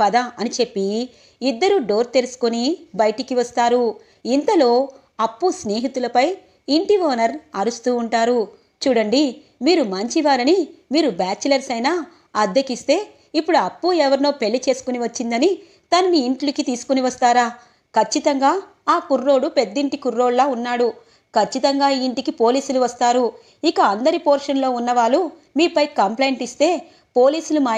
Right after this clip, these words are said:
ఇంటికి వస్తే పరువు పోతుంది. మీరు ఉండాలి అంటే ఉండండి. అప్పుని తన భర్తని బయటికి పంపించేయండి, లేకపోతే ఇల్లైనా ఖాళీ చేసేయండి"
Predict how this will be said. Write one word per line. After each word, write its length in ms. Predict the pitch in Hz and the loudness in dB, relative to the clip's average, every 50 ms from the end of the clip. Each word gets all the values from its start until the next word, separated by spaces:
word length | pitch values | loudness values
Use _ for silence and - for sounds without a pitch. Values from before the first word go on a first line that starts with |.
| 226 233 | -2 -4
ఇంటికి 240 | 233 269 254 - 262 | -6 -6 -6 -2 0
వస్తే 480 | 254 247 247 - 277 302 370 330 277 - _ _ _ _ _ - | 0 0 0 0 0 0 0 0 -4 -10 _ _ _ _ _ 2
పరువు 240 | 240 240 262 294 | 2 2 2 0
పోతుంది. 500 | 285 285 254 240 254 254 247 233 247 240 220 - - - _ _ _ _ _ - | 0 0 -2 0 -2 -4 -2 0 0 -2 -2 -4 -8 -16 _ _ _ _ _ -2
మీరు 180 | 233 262 220 185 | 0 2 2 2
ఉండాలి 520 | 170 185 190 214 240 277 285 294 277 269 | 0 -2 -2 0 2 2 2 2 0 -2
అంటే 460 | 262 247 220 254 277 349 381 - - _ - | -2 0 2 2 2 2 0 -6 -14 _ -2
ఉండండి. 560 | 240 269 262 254 269 262 240 247 247 240 233 - _ _ _ _ _ _ - | 0 2 2 2 2 0 0 -2 -4 -4 -6 -12 _ _ _ _ _ _ 0
అప్పుని 460 | 208 208 208 - - 285 294 277 285 | 0 0 0 0 0 2 2 2 2
తన 220 | 277 277 262 254 240 | 2 2 0 0 2
భర్తని 520 | 214 233 226 226 247 240 269 349 392 - - - _ - | 0 0 0 0 0 0 2 2 2 0 -4 -10 _ -4
బయటికి 360 | 277 320 330 339 - 302 - | 0 0 0 0 0 -4 -2
పంపించేయండి, 880 | 226 - 214 220 226 277 269 247 - 262 247 247 240 233 226 240 233 226 - _ _ _ _ - | 0 0 0 0 0 -4 -4 -2 0 0 0 0 0 -2 -2 -4 -4 -6 -10 _ _ _ _ -2
లేకపోతే 760 | 202 220 247 240 254 - - 208 190 - 254 311 359 277 - - _ _ _ _ - 320 | 0 0 2 2 0 -2 -2 -2 0 0 0 0 0 -4 -8 -16 _ _ _ _ 2 2
ఇల్లైనా 360 | 339 330 285 240 220 240 277 277 277 - | 4 4 2 2 0 0 -2 -2 0 0
ఖాళీ 200 | 214 220 254 277 269 - | 0 2 2 0 -2 -2
చేసేయండి" 640 | 226 226 226 - 233 226 226 233 220 247 233 226 | -2 -2 0 0 0 0 0 -2 -2 -2 -4 -6